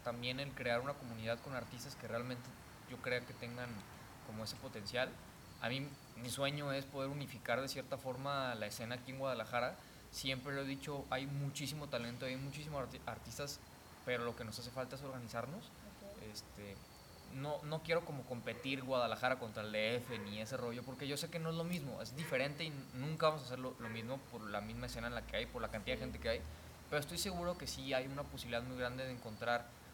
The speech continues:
Speaker 1: como un balance en, entre que se puedan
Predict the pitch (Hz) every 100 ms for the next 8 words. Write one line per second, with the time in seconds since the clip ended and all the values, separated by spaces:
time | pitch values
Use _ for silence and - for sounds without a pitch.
0 | - 135 139 143 143 143 139 160 151 -
1 | 127 117 117 110 117 110 107 - - -
2 | - - 127 - 139 147 156